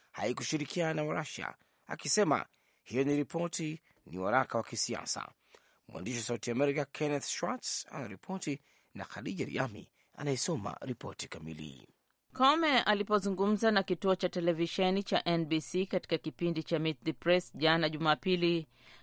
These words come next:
Speaker 2: amesema hivyo sivyo ninavyoelewa kuhusu ukweli ulivyokuwa kabla ya mimi kuondoka F B I.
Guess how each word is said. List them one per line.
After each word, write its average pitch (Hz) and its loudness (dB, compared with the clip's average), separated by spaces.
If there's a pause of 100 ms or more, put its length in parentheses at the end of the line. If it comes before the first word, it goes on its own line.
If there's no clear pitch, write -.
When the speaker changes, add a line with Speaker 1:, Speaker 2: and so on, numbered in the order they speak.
Speaker 2:
amesema 160 2
hivyo 160 4
sivyo 196 4
ninavyoelewa 165 4
kuhusu 160 0
ukweli 170 2
ulivyokuwa 165 4 (400)
kabla 175 8
ya 165 10
mimi 208 2
kuondoka 165 2
F 156 0
B 143 -6
I. 139 2